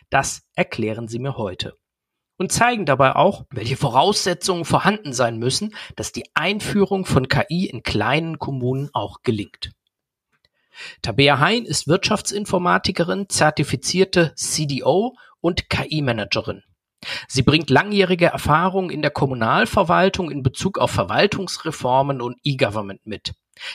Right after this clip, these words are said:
Gemeinsam mit Götz Volkenand hat sie zu K I in Kommunen bereits ein Buch herausgegeben. Ab September zwanzig zweiundzwanzig arbeitet sie unter anderem als Modulbeauftragte an einer privaten Hochschule zum Thema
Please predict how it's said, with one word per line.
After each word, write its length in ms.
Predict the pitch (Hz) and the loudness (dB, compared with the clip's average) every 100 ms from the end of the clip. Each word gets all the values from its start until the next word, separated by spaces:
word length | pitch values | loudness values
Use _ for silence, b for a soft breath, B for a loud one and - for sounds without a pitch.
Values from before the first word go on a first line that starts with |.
| - | -12
Gemeinsam 540 | 98 107 151 180 175 | -2 2 2 4 4
mit 200 | 147 - | 4 2
Götz 380 | - 156 - - | 4 2 2 -4
Volkenand 840 | - - 139 208 220 214 180 202 - b - | -2 2 4 6 4 4 2 2 -4 b -2
hat 240 | - - | -2 0
sie 240 | - 170 | -6 -8
zu 220 | - - 135 | -6 -4 -2
K 240 | - 110 - | 0 -2 -2
I 180 | 175 208 | 0 0
in 200 | - 139 | -2 -6
Kommunen 600 | - 110 110 170 180 165 | -4 -4 0 0 0 0
bereits 580 | 131 101 107 117 - - | 0 2 0 0 -8 -4
ein 220 | 143 151 | -4 -4
Buch 260 | 113 104 95 | -4 -6 -6
herausgegeben. 840 | 98 98 - 104 101 98 92 95 _ _ _ B B B | -6 -4 -4 -4 -8 -10 -10 -16 _ _ _ B B B
Ab 220 | - - - | -4 -2 0
September 680 | - - - - 180 185 180 | 0 0 -2 -2 2 2 4
zwanzig 440 | - 120 - - | 2 0 -4 -4
zweiundzwanzig 1080 | - 107 135 202 202 - 175 175 180 175 - | -4 -2 -2 0 0 0 0 0 -2 -2 2
arbeitet 500 | 135 175 175 165 - | 2 4 2 0 -4
sie 200 | - 147 | -4 -4
unter 380 | - 147 143 - | -6 -4 -4 0
anderem 420 | 151 208 202 180 | -2 2 0 2
als 240 | 147 147 135 | 0 0 0
Modulbeauftragte 1400 | 120 - 160 220 185 - - 160 - 147 147 147 165 - | -2 -2 -2 0 2 2 0 -2 -4 2 2 2 -2 0
an 120 | 123 | 0
einer 240 | 113 117 | 0 0
privaten 560 | 120 - 107 107 - 110 | 0 0 4 4 2 -4
Hochschule 560 | - 165 - 165 151 147 | 0 2 2 0 -2 -2
zum 240 | - 101 | -6 -6
Thema 380 | - 123 131 | -2 2 2